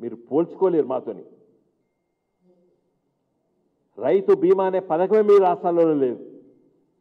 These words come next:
రైతు బంధు అనే పథకమే మీ రాష్ట్రాల్లో లేదు. మీకు మాకు పోల్చుకోవడానికి కూడా అవకాశం లేదు. ఆసరా పెన్షన్లు మేము రెండు వేల రూపాయలు ఇస్తున్నాం. సీనియర్ సిటిజన్స్కి, పెద్దవాళ్ళకి,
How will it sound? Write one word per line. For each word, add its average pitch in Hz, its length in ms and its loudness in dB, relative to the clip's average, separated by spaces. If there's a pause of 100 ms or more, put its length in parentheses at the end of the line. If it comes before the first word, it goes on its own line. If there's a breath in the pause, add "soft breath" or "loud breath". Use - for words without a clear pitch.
(180)
రైతు 180 360 -2
బంధు 180 360 -2
అనే 202 100 -2
పథకమే 180 380 -6
మీ 165 120 -4
రాష్ట్రాల్లో 135 600 -6
లేదు. 95 240 -14 (1160)
మీకు 156 200 -6
మాకు 165 240 -6
పోల్చుకోవడానికి 160 720 -6
కూడా 175 140 0
అవకాశం 180 460 -2
లేదు. 135 300 -4 (1400)
ఆసరా 190 420 0
పెన్షన్లు 190 720 -4 (920)
మేము 185 240 2
రెండు 180 280 2
వేల 190 240 4
రూపాయలు 190 360 2
ఇస్తున్నాం. 180 540 -4 (3750)
సీనియర్ 165 300 -4
సిటిజన్స్కి, 151 720 -10
పెద్దవాళ్ళకి, 139 920 -8